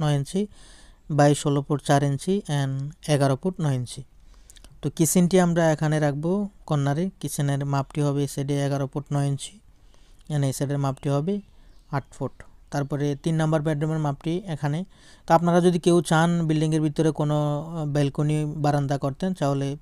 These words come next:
যে কোনো বেডরুমের সঙ্গে অ্যাটাচ করে করতে পারবেন। তো সম্পূর্ণ ওয়ালগুলো পাঁচ ইঞ্চি ওয়াল করবেন, কলমের সাইজটি দশ ইঞ্চি by বারো ইঞ্চি করলেই হবে।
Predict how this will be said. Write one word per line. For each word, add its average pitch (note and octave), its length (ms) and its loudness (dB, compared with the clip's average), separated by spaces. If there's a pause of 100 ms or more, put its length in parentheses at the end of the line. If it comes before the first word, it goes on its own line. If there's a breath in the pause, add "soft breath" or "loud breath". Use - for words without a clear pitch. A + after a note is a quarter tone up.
যে D3 140 2
কোনো D3 180 0
বেডরুমের D3 340 0
সঙ্গে D3 220 -4
অ্যাটাচ C#3+ 240 -4
করে E3+ 180 -4
করতে C#3 260 -2
পারবেন। B2+ 300 -2 (1500 loud breath)
তো D3 260 4
সম্পূর্ণ E3+ 340 2
ওয়ালগুলো E3 400 4
পাঁচ D#3 240 2
ইঞ্চি D3+ 200 -2
ওয়াল D3 140 2
করবেন, D#3+ 360 -2
কলমের D3 340 0
সাইজটি C#3+ 340 -4
দশ C#3+ 220 -2
ইঞ্চি C#3+ 200 -2
by C#3+ 100 0
বারো C#3+ 220 0
ইঞ্চি C#3 220 -4
করলেই C#3+ 300 -2
হবে। D3+ 280 -2